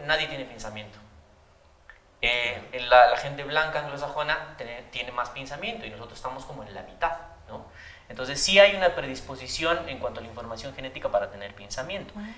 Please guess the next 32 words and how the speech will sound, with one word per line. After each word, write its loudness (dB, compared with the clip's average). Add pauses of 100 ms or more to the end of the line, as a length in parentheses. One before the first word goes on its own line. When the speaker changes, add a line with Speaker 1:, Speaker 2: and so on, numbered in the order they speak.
(260)
Speaker 1:
Y 0
la 12
otra 10
pregunta, 2
¿por -2
qué 0
se 2
tiene -4
que -4
tratar 4
el -6
pinzamiento? -6
¿Por -12
qué -12
se -12
tiene -8
que -6
tratar 4
ese -4
choque? 2 (840)
No 10
solo 12
por 6
los 4
síntomas, -2 (420)
porque 8
hay 10
pacientes 6
que -4
tienen -4
síntomas -2
leves, -2